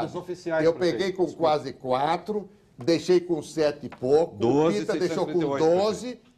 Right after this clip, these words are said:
Speaker 2: e agora está com vinte e seis.
Speaker 1: Doze, seiscentos e trinta e oito, o Pita deixou com vinte e um e a Marta agora está com vinte e seis.
Speaker 2: Não, senhor,
Speaker 1: Esses
Speaker 2: não,
Speaker 1: são os números
Speaker 2: não,
Speaker 1: da Secretaria
Speaker 2: não,
Speaker 1: Municipal.
Speaker 2: não, não, não, não.
Speaker 1: Números oficiais.
Speaker 2: Senhor, vamos,
Speaker 1: de quando
Speaker 2: vamos
Speaker 1: o senhor tava lá
Speaker 2: admitir,
Speaker 1: também.
Speaker 2: vamos admitir os números como bom.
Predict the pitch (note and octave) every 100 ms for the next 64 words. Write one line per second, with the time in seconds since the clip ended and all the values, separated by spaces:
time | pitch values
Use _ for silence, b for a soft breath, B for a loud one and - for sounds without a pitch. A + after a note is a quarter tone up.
0 | _ D#3+ F3 D3+ D#3+ F#3 G3 - G#3 F#3+
1 | G3 E3 G#3 G#2 B2+ D3+ E3 E3+ E3 F3+
2 | E3 E3 D3+ D3 E3 E3 - D#3 E3 D#3+
3 | D3 - D3+ C#3+ B2+ D3 D3 B2+ C#3+ E3
4 | E3 C3 C3 D3 C#3+ B2+ C3+ C#3 C#3+ C#3
5 | C3 D3 F#3 A#3 A#2 D#3+ D3+ E3+ F3 F#3+
6 | F3+ D3+ D#3 F3+ D#3+ F3 F3+ F#3 G3 F#3
7 | G#3 G#3 G#3 G3 F#3+ G3 G3 F#3 - F#3+
8 | F#3+ - - E3+ F3+ A3+ A3 A3+ A3+ -
9 | E3 D3+ E3+ B3 C4 C#4+ A#3+ B3 G#3+ C4
10 | A3+ B3+ A3+ G#3 G3 C#3+ D3+ D#3 B3+ A3+
11 | A3+ F3+ F#3 F3+ G#3+ F3 G#3+ F#3 - F3+
12 | D#3+ A2+ A2+ -